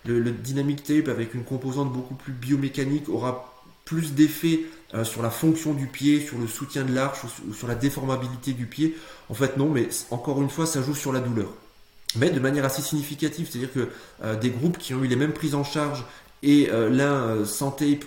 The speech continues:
ou tape, euh, placebo, et l'autre avec tape, c'est à chaque fois le groupe qui a eu le tape qui avait une réduction significative de la douleur. Donc, euh, quand t'as des, des patients qui rentrent chez toi avec des béquilles ou qui boitent,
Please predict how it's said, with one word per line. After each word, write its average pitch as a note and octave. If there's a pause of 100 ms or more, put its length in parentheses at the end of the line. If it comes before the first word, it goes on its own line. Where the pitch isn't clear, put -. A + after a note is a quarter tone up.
ou C3
tape, C3+
euh, A2+
placebo, C3
et A2+
l'autre B2+
avec A2+
tape, E3+ (320)
c'est A#2
à A2+
chaque B2+
fois D3
le C#3+
groupe C3
qui -
a -
eu C3
le A#2+
tape D#3
qui D3
avait C3+
une B2+
réduction B2+
significative D3
de C#3
la C3
douleur. B2 (400)
Donc, A2+
euh, A2+
quand A#2+
t'as C3
des, B2+
des B2+
patients C#3
qui C#3+
rentrent C3
chez C#3
toi C#3+
avec C3
des A#2
béquilles C3
ou C#3
qui A#2
boitent, D3